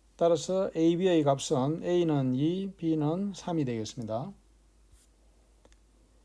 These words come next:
칠 번은 연립 방정식을 푸시오라고 했는데, 개수가 소수나 분수인 경우에는 정수로 바꿔줘야 되겠죠. 그래서 우리가 문제를 풀 때 편의상 일 번과 이 번식이라고 하면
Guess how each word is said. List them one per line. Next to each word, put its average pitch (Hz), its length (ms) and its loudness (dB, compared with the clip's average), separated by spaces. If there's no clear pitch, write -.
칠 202 280 -2
번은 180 520 0
연립 180 200 0
방정식을 160 460 0
푸시오라고 156 500 2
했는데, 143 540 2
개수가 175 580 6
소수나 170 760 0
분수인 185 460 -2
경우에는 135 680 0
정수로 147 440 0
바꿔줘야 147 460 2
되겠죠. 120 680 -6
그래서 147 480 -2
우리가 143 440 0
문제를 143 500 0
풀 147 380 -8
때 156 180 2
편의상 147 600 -4
일 156 220 -2
번과 156 560 4
이 135 160 -6
번식이라고 135 680 0
하면 139 600 -6